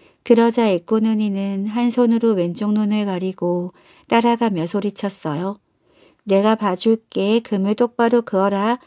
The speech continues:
오른쪽으로, 아니 왼쪽으로 조금만 더." 곱사등이는 낑낑거리며 금을 긋고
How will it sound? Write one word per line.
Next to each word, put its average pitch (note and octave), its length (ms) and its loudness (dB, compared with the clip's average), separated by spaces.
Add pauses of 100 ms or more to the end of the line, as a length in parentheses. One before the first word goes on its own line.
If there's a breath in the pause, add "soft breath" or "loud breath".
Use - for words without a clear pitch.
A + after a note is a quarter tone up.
(220 soft breath)
오른쪽으로, A3+ 800 2 (160)
아니 G#3 280 0
왼쪽으로 A3+ 600 2
조금만 G#3+ 500 0
더." G3 380 0 (720)
곱사등이는 A3 880 0
낑낑거리며 G#3+ 960 0
금을 G3+ 320 -2
긋고 F#3+ 680 -4